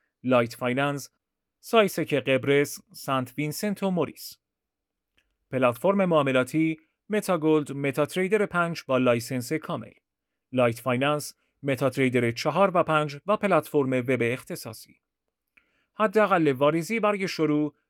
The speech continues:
متاگولد، صد دلار برای حساب استاندارد، لایت فایننس، ده دلار برای حساب سنت، پنجاه دلار برای کلاسیک و ای سی ان.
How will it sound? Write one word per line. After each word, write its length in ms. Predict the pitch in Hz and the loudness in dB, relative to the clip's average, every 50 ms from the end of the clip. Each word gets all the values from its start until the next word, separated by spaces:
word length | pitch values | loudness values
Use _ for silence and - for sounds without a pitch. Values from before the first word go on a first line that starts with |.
| - | -10
متاگولد، 600 | - 135 127 123 139 131 120 123 131 127 123 120 - | -4 -4 -2 0 0 0 2 2 0 0 0 -4 -8
صد 320 | - - - 175 202 - - | -8 -2 0 0 2 2 0
دلار 360 | 185 170 165 156 156 156 - - | 0 2 4 4 4 2 2 2
برای 260 | 214 226 233 226 220 | 2 2 4 2 0
حساب 340 | 185 185 - - 151 135 131 | -2 -2 -2 0 0 2 2
استاندارد، 720 | 123 117 - - 131 127 131 131 151 160 165 156 - _ _ _ _ _ _ _ _ - | 0 -4 -4 -6 -6 -4 0 2 4 4 2 2 -2 _ _ _ _ _ _ _ _ -4
لایت 300 | 131 135 123 123 123 - | 2 2 2 2 0 -4
فایننس، 560 | - 147 147 156 170 180 185 185 175 - - _ _ _ _ _ - | -6 -4 -4 -2 0 -2 -2 -2 -4 -8 -14 _ _ _ _ _ -2
ده 180 | 220 226 202 | -2 -2 0
دلار 360 | - 202 185 165 156 151 147 147 | 0 0 4 6 6 6 6 4
برای 300 | 139 135 127 127 123 117 | 2 2 2 0 -2 -4
حساب 340 | 120 117 117 123 117 117 | -6 -6 -4 -4 -4 -4
سنت، 420 | 117 117 - 160 160 165 160 - _ _ _ _ _ _ | -4 -6 -6 -6 -6 -6 -8 -10 _ _ _ _ _ _
پنجاه 400 | - 214 214 208 185 214 202 185 | -4 -2 0 2 2 2 2 2
دلار 320 | - 185 160 151 151 151 147 | 0 4 6 6 6 6 4
برای 340 | 139 156 180 202 220 214 190 | 2 -2 -2 -2 -2 -4 -4
کلاسیک 520 | - 170 147 131 123 - 143 135 120 110 131 | -4 -2 -2 -2 -2 -2 -4 -6 -6 -4 -6
و 40 | 135 | -6
ای 180 | 127 - 160 | -4 -6 -8
سی 240 | 151 - - 139 - | -10 -12 -12 -14 -14
ان. 100 | - | -16